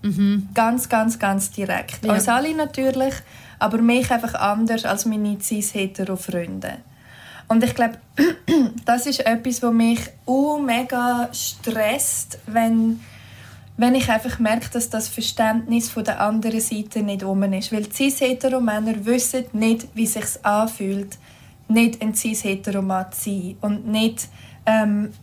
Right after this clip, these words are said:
Speaker 2: <clears throat> sorry, nicht von, von der Ultra, ähm, Privilegien zu profitieren, wie sie, wie sie haben.
Speaker 1: Mhm.
Speaker 2: Und das ist das, was ich, wo, wo, wo ich finde, so oft fehlt mir dort einfach die Empathie,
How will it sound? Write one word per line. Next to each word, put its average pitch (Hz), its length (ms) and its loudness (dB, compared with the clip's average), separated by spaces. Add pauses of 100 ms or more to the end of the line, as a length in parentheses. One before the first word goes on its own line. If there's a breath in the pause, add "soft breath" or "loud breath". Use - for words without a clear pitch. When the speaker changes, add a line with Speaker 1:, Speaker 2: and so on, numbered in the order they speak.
(160)
Speaker 2:
<clears throat> 302 800 2
sorry, 196 360 -2
nicht 233 380 4
von, 214 500 -2 (1300 loud breath)
von - 240 0
der 240 240 -2
Ultra, 233 920 2 (420 loud breath)
ähm, 214 760 0 (240)
Privilegien 220 640 -2
zu - 80 -8
profitieren, 208 680 -4
wie 202 80 -2
sie, 190 280 -6 (220)
wie 202 120 -4
sie 185 360 -4
haben. - 300 -8 (120)
Speaker 1:
Mhm. 202 400 -2 (520 loud breath)
Speaker 2:
Und 226 200 4
das 247 200 2
ist 269 180 0
das, 247 200 2
was 247 120 4
ich, 254 140 4 (200)
wo, 240 260 -2
wo, 226 180 -6
wo 240 100 2
ich 240 140 4
finde, 226 300 0
so 269 340 2
oft 254 280 0
fehlt 240 380 0
mir 254 140 -2
dort 240 200 -2
einfach 226 260 -4
die - 140 -6
Empathie, 220 1040 -2